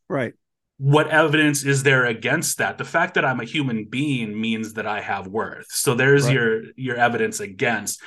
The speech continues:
Speaker 2: Your evidence for, I mean, you would need to stretch pretty far to actually come up with evidence that would suggest that you have no worth.
Speaker 1: Right.
Speaker 2: Yeah.
Speaker 1: Yeah,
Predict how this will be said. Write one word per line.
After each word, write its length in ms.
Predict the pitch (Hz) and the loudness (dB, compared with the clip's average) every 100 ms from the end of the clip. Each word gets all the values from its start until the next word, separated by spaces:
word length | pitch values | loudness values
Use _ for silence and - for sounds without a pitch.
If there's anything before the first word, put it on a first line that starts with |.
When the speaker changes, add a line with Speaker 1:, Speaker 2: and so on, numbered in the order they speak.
| - - | -18 -4
Speaker 2:
Your 120 | 110 | 0
evidence 360 | 139 175 156 135 | 2 2 0 -2
for, 480 | - 120 143 117 107 | -2 2 4 2 0
I 140 | 113 | 0
mean, 380 | 117 117 113 113 - - | 0 -2 -2 -4 -12 -8
you 180 | 131 | 0
would 140 | 160 160 | 2 2
need 220 | 165 151 | 0 -2
to 60 | 135 | -2
stretch 540 | 135 - 131 127 - | -4 -4 -2 -2 -4
pretty 240 | - 127 120 | -6 -6 -6
far 480 | - 131 117 113 | -4 0 2 2
to 120 | 110 120 | 0 -4
actually 500 | 117 113 - 123 110 | -4 -2 -2 -4 -4
come 240 | - 117 | -2 -2
up 140 | 107 | -2
with 140 | 113 110 | -2 -4
evidence 800 | 110 107 104 98 95 - - - _ _ _ _ _ _ | -4 -2 -4 -4 -4 -6 -6 -12 _ _ _ _ _ _
that 160 | 120 117 | 0 2
would 340 | 113 110 120 | 0 -4 -6
suggest 840 | - - 117 107 107 113 101 - - | -2 -2 -2 -4 0 0 0 -2 -2
that 220 | 110 107 | -2 -2
you 180 | 110 107 | -6 -2
have 240 | 113 104 | 0 0
no 200 | 107 98 | -4 -8
worth. 580 | 90 92 - - - - _ - | -10 -14 -16 -18 -18 -20 _ -6
Speaker 1:
Right. 300 | 135 120 - - _ _ _ _ - | -2 -2 -4 -14 _ _ _ _ -16
Speaker 2:
Yeah. 200 | 107 - - _ _ _ _ _ _ - | -14 -14 -20 _ _ _ _ _ _ -14
Speaker 1:
Yeah, 200 | 143 | -14